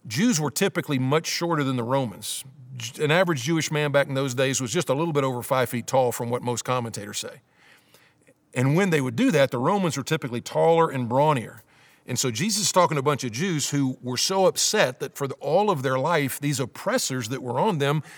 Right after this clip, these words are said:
they were having to look, they could never even look them eye to eye. And Jesus is like, "Listen, you can worry all you want. You can be anxious all you want. You can fret all you want. That is not gonna grow you one inch at all." I remember my wife's, uh, my wife's,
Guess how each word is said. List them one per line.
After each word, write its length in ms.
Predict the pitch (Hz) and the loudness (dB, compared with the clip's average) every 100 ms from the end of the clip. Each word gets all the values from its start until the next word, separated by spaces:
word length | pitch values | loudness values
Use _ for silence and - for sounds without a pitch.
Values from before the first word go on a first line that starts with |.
| - - | -20 -2
they 140 | 160 | 2
were 140 | 220 175 | 4 4
having 280 | 190 170 143 | 4 4 2
to 60 | |
look, 300 | 147 170 156 | 4 2 2
they 80 | 156 | 0
could 160 | 170 147 | 0 2
never 340 | 170 202 214 | 2 4 2
even 640 | 190 185 156 175 170 147 - _ | 0 -2 0 0 0 -4 -14 _
look 340 | 131 156 170 | -2 0 0
them 220 | 170 160 147 | 0 0 2
eye 300 | 151 156 143 | 4 4 4
to 60 | |
eye. 400 | 139 165 120 95 _ _ _ _ _ | 2 0 0 -4 _ _ _ _ _
And 160 | 139 131 | -2 0
Jesus 200 | 202 180 | 0 2
is 60 | |
like, 140 | 151 143 | 0 4
"Listen, 240 | 233 131 | 2 2
you 140 | 170 269 | -2 0
can 180 | 175 | 0
worry 320 | 160 220 214 190 | 4 6 6 4
all 160 | 185 | 4
you 160 | 170 160 | 2 -2
want. 300 | 143 110 151 | -2 -4 -6
You 80 | 220 | -2
can 100 | 175 | 0
be 140 | 151 | 0
anxious 360 | 190 - 170 180 | 0 -2 -4 0
all 140 | 175 | 0
you 160 | 165 147 | 0 -2
want. 240 | 127 135 | -4 -4
You 80 | 196 | -4
can 80 | 143 | -2
fret 240 | 190 196 | -2 2
all 160 | 180 165 | 2 4
you 100 | 156 | 0
want. 300 | 151 131 131 | 0 0 2
That 160 | 170 | 2
is 160 | 127 180 - | 2 -2 -6
not 260 | 156 190 180 | -4 -4 -2
gonna 200 | 160 151 | -2 -2
grow 420 | 123 151 175 165 | -4 -2 2 2
you 320 | 127 123 139 - - - _ | 2 0 -2 -6 -18 -20 _
one 500 | 92 110 143 175 190 185 | -14 -4 2 2 2 0
inch 300 | 156 151 160 | 0 0 2
at 80 | |
all." 380 | 165 180 104 107 - _ _ _ _ | 2 2 -2 -14 -20 _ _ _ _
I 80 | - | -2
remember 280 | 131 147 143 | 0 2 2
my 120 | 135 | 2
wife's, 400 | 131 143 127 - | 4 4 2 -4
uh, 120 | 113 | -6
my 160 | 127 120 | -4 -2
wife's, 280 | 131 127 | 0 -2